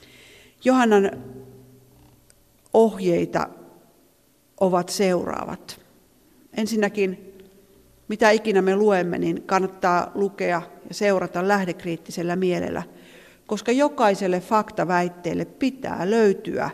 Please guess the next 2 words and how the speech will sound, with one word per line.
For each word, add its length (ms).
lähde. 500
Ja, 320